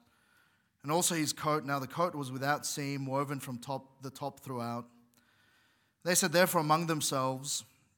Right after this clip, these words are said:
uh, 'Let us not rend it, but cast lots for it, whose it shall be, that the scriptures might be fulfilled, which saith, They parted my raiment among them,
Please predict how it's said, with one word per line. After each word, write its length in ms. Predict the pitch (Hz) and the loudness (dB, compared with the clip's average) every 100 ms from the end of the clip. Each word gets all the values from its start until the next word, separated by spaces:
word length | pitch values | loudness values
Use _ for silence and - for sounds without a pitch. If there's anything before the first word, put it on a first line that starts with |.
| _ _ _ _ _ - - 127 | _ _ _ _ _ -20 -14 -6
uh, 180 | 135 | -4
'Let 200 | 131 165 | 2 2
us 140 | 165 151 | 4 2
not 200 | 156 147 135 | 2 0 0
rend 300 | 139 165 139 | 0 0 -2
it, 200 | 139 123 | -4 -6
but 180 | 135 | -10
cast 340 | - 143 135 - | -2 0 0 -2
lots 280 | 131 156 - | -4 -4 -6
for 240 | 135 127 | -6 -6
it, 60 | 120 | -6
whose 300 | 131 120 117 | -6 -6 -8
it 120 | 117 | -10
shall 160 | 135 | -10
be, 460 | 110 139 139 113 120 - _ _ _ _ _ _ - | -8 -6 -6 -8 -12 -18 _ _ _ _ _ _ -12
that 100 | 143 | -4
the 80 | 143 | -2
scriptures 400 | - 202 185 156 | 0 0 0 2
might 180 | 160 147 | 2 4
be 100 | 147 | -2
fulfilled, 480 | 139 - 165 170 | -4 -4 -2 -2
which 180 | 143 127 | -2 -4
saith, 320 | - 139 135 | -2 -2 -2
They 100 | 139 | -6
parted 380 | 131 135 135 139 | -6 -2 0 0
my 160 | 127 123 | -4 -4
raiment 480 | 120 139 147 139 117 | -4 -4 -4 -6 -6
among 400 | 123 131 139 127 | -4 -4 -4 -4
them, 320 | 123 120 | -6 -6